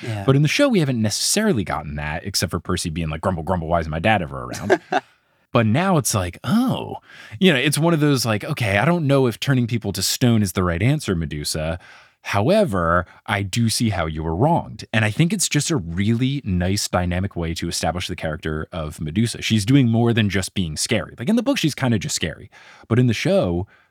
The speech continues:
Speaker 2: she's teaching us a little bit more and making us question the gods, which I think is great.
Speaker 1: Yeah, and I think it's a great starting off point, 'cause this is just an overarching concept that the whole series explores, you know, and, like,
Speaker 2: Mm-hmm.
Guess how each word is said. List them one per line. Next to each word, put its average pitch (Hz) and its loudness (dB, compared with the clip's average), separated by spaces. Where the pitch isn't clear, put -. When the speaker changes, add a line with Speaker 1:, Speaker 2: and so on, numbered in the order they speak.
Speaker 2:
she's - -2
teaching 240 2
us - -2
a 107 4
little 151 4
bit 151 2
more 123 4
and 107 4
making 107 2
us 95 -2
question 101 0
the 90 0
gods, 78 -6
which - 0
I - 0
think 160 4
is 160 0
great. - -4
Speaker 1:
Yeah, 135 4
and 117 0
I 127 0
think 143 -4
it's 147 -6
a 143 -6
great 127 -2
starting 117 0
off 123 0
point, 113 -2
'cause 113 -6
this 123 -4
is 165 0
just - -2
an 127 -2
overarching 127 2
concept 113 -2
that 117 -10
the 110 -4
whole 117 -2
series 139 0
explores, - -10
you 113 -2
know, 85 -4
and, 117 2
like, 95 4
Speaker 2:
Mm-hmm. 82 0